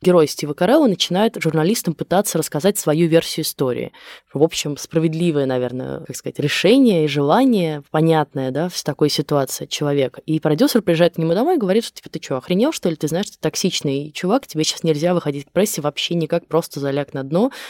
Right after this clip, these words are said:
Молчи, и всё успокоится. И у них происходит спор. И Стив Карелл говорит: «Ты же понимаешь, что как бы, ну, там не было харассмента, ты понимаешь, что я никого не принуждал к сексу».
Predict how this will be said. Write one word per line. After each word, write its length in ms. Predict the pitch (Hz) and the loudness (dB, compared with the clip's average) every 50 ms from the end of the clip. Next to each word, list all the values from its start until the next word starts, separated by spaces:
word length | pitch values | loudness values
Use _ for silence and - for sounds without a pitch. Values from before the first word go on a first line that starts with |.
| - - - - - - _ | -18 -18 -20 -20 -20 -8 _
Молчи, 580 | - 165 151 147 - - - 226 233 208 180 151 | 2 2 2 2 0 -4 -4 -4 -4 -2 -4 -4
и 20 | |
всё 240 | 143 - - - 180 | -6 -6 -4 -2 -2
успокоится. 680 | 185 180 - - 180 - - 143 131 127 - - - - _ - - - - - - - - | -2 -2 -4 -10 -10 -6 -4 -4 -4 -4 -4 -8 -14 -16 _ -20 -20 -20 -18 -18 -12 -4 2
И 80 | 156 | 4
у 80 | 151 147 | 6 6
них 180 | 202 285 - | 6 6 6
происходит 480 | - 240 233 220 - - 226 226 208 - | 6 4 4 4 4 2 2 2 2 2
спор. 320 | - _ - 196 165 139 | -2 _ 0 2 2 2
И 40 | 123 | 2
Стив 220 | - - - 190 - | 0 -6 -8 -6 -2
Карелл 260 | - 180 175 185 180 | 0 2 4 4 4
говорит: 180 | 160 151 151 | 4 2 2
«Ты 100 | - 165 | 2 0
же 80 | 151 156 | 0 0
понимаешь, 400 | 156 - 151 160 196 262 330 311 | -2 -2 -2 2 2 2 2 0
что 220 | - - - 175 | -2 -4 -4 -4
как 160 | - - 151 139 | -2 -2 -4 -4
бы, 280 | 135 127 135 131 131 | -4 -4 -2 -4 -2
ну, 200 | 127 139 156 135 | -4 -6 -8 -8
там 220 | - - 120 123 131 | -10 -10 -6 -2 4
не 160 | 160 226 247 | 4 6 6
было 200 | 196 165 143 131 | 4 2 -2 -4
харассмента, 640 | - - 139 143 139 135 - - 131 143 - - | -6 -6 -4 -4 -4 -4 -6 -10 -14 -12 -12 -14
ты 100 | - - | -14 -12
понимаешь, 380 | - - 151 147 170 190 180 - | -10 -8 -4 -2 0 0 -2 -2
что 220 | - - - 139 | -4 -8 -8 -10
я 180 | 127 131 139 139 | -8 -6 -4 -2
никого 580 | 139 143 143 147 143 139 135 - 147 139 147 | -2 -2 -2 -2 -4 -6 -8 -8 -4 -2 -2
не 100 | 151 147 | -2 -2
принуждал 500 | 139 - 147 143 151 160 185 240 269 254 | -2 -4 -4 -2 -2 -2 0 2 0 0
к 40 | 240 | 0
сексу». 460 | - - 175 160 - - - - 143 | -2 0 0 0 0 -4 -10 -12 -14